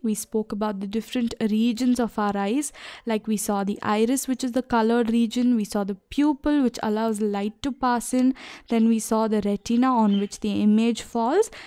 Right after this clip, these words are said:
And we saw that the optic nerves carry the messages to our brain. Then we spoke about the nose and how the nose has nerve endings which take in all the smell that comes through the molecules in air,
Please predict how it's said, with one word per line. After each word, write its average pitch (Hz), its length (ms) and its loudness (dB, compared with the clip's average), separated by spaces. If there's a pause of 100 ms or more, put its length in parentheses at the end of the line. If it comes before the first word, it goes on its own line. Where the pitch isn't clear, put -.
(120)
And 247 140 6
we 254 120 6
saw 254 240 0
that 233 200 -4
the 220 180 -6
optic 214 500 -4
nerves 220 400 2
carry 208 380 -2
the 240 120 4
messages 208 680 -2 (160)
to 214 160 2
our 202 140 -2
brain. 190 440 -4 (1200)
Then 202 460 -2 (320)
we 294 100 4
spoke 277 360 -2
about 294 320 0
the 302 80 0
nose 220 500 2
and 220 160 0
how 208 240 -2
the 233 120 2
nose 214 340 2
has 208 240 -2
nerve 208 320 0
endings 220 440 2 (380)
which - 320 -2
take 226 300 4
in 262 140 2
all 226 360 0
the 302 100 0
smell 226 460 0
that 214 220 -2
comes 214 320 0
through 247 260 -2
the 247 100 2
molecules 214 680 0
in 214 260 0
air, 214 300 -2